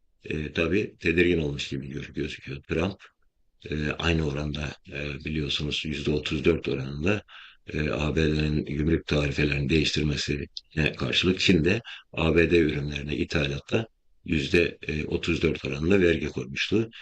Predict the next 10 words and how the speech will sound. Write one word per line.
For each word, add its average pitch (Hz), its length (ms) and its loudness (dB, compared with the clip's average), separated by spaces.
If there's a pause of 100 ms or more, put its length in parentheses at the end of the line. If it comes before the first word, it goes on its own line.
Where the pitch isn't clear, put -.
(220)
Trump'ın 87 440 4
bu 98 140 0
hoşuna 92 320 2
gitmemiş. 98 500 2
Tabii - 200 0
hoşuna 73 340 2
gitmez. 90 460 -4 (360)
Çünkü, 90 400 4
e, 80 640 2
Çin'den, 85 500 2